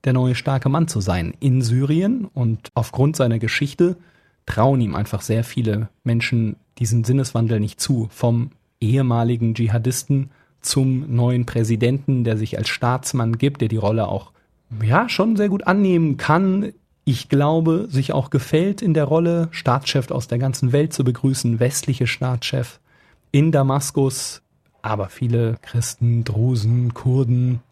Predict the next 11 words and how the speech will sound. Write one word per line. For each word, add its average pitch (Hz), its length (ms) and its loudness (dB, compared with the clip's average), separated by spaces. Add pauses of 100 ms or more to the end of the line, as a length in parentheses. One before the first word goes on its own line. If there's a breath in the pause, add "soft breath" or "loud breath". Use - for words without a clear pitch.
(120)
auch 117 220 0
Sunniten, 131 680 0
auch 120 140 -2
Schiiten 135 640 -2 (520 loud breath)
in 123 180 2
Syrien, 117 680 2
ähm, 110 440 -2
die 113 100 0
sind 117 180 0
sehr 117 160 -2
vorsichtig, 113 720 -4